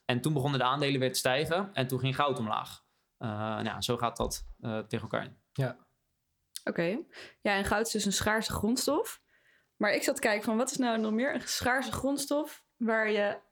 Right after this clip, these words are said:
Speaker 3: ook iets meer kan zeggen over wat het gaat doen, behalve dat het gewoon, eh, als een psychologisch effect heeft, zeg maar, maar dat ze er ook iets mee bouwen, bijvoorbeeld. Dus ik heb geïnvesteerd in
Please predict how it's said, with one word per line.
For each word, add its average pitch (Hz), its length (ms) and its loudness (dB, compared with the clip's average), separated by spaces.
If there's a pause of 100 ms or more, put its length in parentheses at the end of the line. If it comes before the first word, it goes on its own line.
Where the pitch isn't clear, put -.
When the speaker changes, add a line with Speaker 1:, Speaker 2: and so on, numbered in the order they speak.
(120)
Speaker 3:
ook 311 220 0
iets 254 120 0
meer 233 140 2
kan 233 140 0
zeggen 214 300 0
over 208 160 0
wat 196 120 2
het 202 80 -10
gaat 190 160 0
doen, 196 180 2
behalve 170 320 0
dat 175 140 -2
het 175 160 -8
gewoon, 170 420 0
eh, 165 560 -2
als - 180 -6 (440)
een - 80 -6
psychologisch 185 440 2
effect 180 280 -2
heeft, 170 140 0
zeg 170 140 -4
maar, 180 280 2
maar 175 180 0
dat 175 140 -2
ze 175 120 -2
er 170 60 2
ook 165 80 -2
iets 180 100 -6
mee 175 120 0
bouwen, 165 340 2
bijvoorbeeld. 147 580 -4 (600)
Dus 202 100 -2
ik 240 80 0
heb 226 100 -2
geïnvesteerd 190 400 -2
in 185 160 0